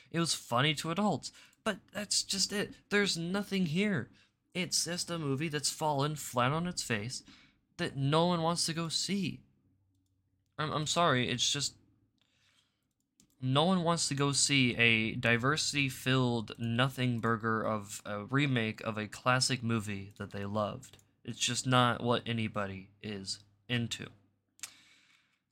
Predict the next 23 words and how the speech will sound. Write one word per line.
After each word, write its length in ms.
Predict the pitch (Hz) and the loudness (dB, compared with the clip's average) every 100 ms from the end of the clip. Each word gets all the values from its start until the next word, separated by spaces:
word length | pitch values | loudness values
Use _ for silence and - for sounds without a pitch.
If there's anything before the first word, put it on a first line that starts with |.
| _ | _
Well, 300 | - 190 180 - | 2 4 4 4
sticking 500 | - - 220 180 160 | 4 6 4 2 2
in 180 | 147 135 | 2 4
the 240 | 120 104 - | 2 2 0
acting 560 | 139 139 127 117 110 - | -2 0 0 0 -2 -4
world, 340 | 120 123 120 | 0 2 2
Jane 280 | 120 233 254 | 4 4 4
Fonda 460 | 196 135 135 117 104 | 4 4 4 4 2
is 280 | 113 110 107 | 0 0 0
a 260 | 110 104 - | -2 -2 -8
crazy 440 | - 143 131 123 | 0 6 6 6
person. 480 | 110 107 - - 64 - _ _ _ _ _ | 0 -4 -4 -6 -8 -18 _ _ _ _ _
Like, 180 | 143 151 | -4 0
I 180 | 180 214 | 4 6
mean 500 | 214 180 160 156 139 - | 6 6 6 4 -2 -8
crazy 460 | - - 143 127 110 | -2 6 6 8 4
person. 520 | 104 101 98 87 - - _ _ _ _ _ _ | 0 -8 -8 -10 -10 -18 _ _ _ _ _ _
Okay, 400 | 180 170 156 - - _ _ _ _ _ _ _ _ _ _ _ _ _ _ - | 2 4 2 -2 -12 _ _ _ _ _ _ _ _ _ _ _ _ _ _ -4
so 280 | - 175 - | 0 0 -4
according 440 | 170 214 247 247 | -2 4 4 4
to 300 | - 190 170 | 2 2 2
Jane 580 | 131 131 143 160 165 160 | 0 2 4 2 -2 -6
Fonda, 640 | - - 123 107 101 101 | -6 0 2 2 -2 -6